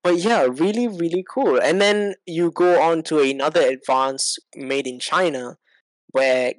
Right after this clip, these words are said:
gunpowder was a thing, or, well, they made gunpowder for fireworks, but then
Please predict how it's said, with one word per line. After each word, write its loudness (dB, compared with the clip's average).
gunpowder -4
was -10
a -18
thing, -12
or, -4
well, -2
they 0
made 0
gunpowder 0
for -10
fireworks, 0
but -14
then -10